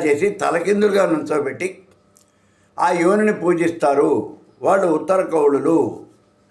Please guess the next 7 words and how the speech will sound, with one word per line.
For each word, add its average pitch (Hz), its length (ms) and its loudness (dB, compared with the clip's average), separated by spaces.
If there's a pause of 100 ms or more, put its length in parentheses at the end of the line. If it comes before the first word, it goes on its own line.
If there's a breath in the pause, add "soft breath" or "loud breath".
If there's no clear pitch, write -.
(280 soft breath)
అని 185 220 0
ఇలా 180 220 2
మనం 156 240 0
చెప్పుకోవడం 151 560 0
జరిగింది. 127 520 -4 (1160 soft breath)
ఏది 214 280 2
ఏమైనప్పటికీ 180 1080 0